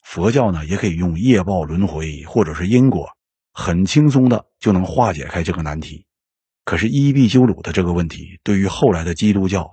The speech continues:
那确实是一个大问题。甚至可以这样说呀，一直要等到十八世纪，一个牛掰的天才横空出世，基督教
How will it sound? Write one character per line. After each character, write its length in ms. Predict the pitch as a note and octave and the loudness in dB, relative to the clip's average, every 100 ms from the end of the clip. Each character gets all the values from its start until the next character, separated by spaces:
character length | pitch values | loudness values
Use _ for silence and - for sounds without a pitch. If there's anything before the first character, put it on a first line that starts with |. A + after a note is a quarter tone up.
| _ | _
那 200 | F2+ F2+ | -10 -8
确 300 | - - A#2 | -4 2 2
实 160 | - F2+ | 2 -4
是 140 | F#2+ | -4
一 60 | D#2+ | -4
个 100 | D#2+ | -2
大 180 | F#2+ D2 | -2 -2
问 160 | D2 | -6
题。 160 | - - _ _ _ _ _ - | -16 -20 _ _ _ _ _ -8
甚 240 | - D#3+ | 0 2
至 100 | C3+ | 2
可 160 | G#2 B2+ | 2 0
以 80 | G2 | 0
这 120 | A2 | 0
样 140 | F#2+ | -2
说 200 | D2+ - | -4 -8
呀， 100 | - - _ _ _ | -14 -18 _ _ _
一 240 | - E3+ C#3+ | -2 4 4
直 120 | A2+ | 4
要 180 | C3 G#2+ | 2 2
等 200 | D#2+ D#2 | -4 -8
到 160 | F2 | -6
十 280 | E2 - G#2 | -2 0 2
八 180 | G2 G2 | 2 0
世 180 | G2 E2+ | -2 -6
纪， 220 | D#2+ D2+ _ | -8 -14 _
一 180 | - F#2+ | -6 0
个 80 | B2+ | 2
牛 260 | F2+ G#2 B2 | 4 2 2
掰 140 | A2+ | 2
的 100 | G#2 | 0
天 240 | - G#2 | 0 0
才 220 | F#2+ E2 D2+ | 0 -4 -6
横 260 | - G#2 | -2 2
空 220 | A2+ A2+ | 2 2
出 160 | G#2+ A2+ | 2 0
世， 240 | - A2 _ _ _ - | 0 -4 _ _ _ -4
基 180 | B2+ | 2
督 160 | B2+ B2 | 6 6
教 240 | B2 G2 | 4 0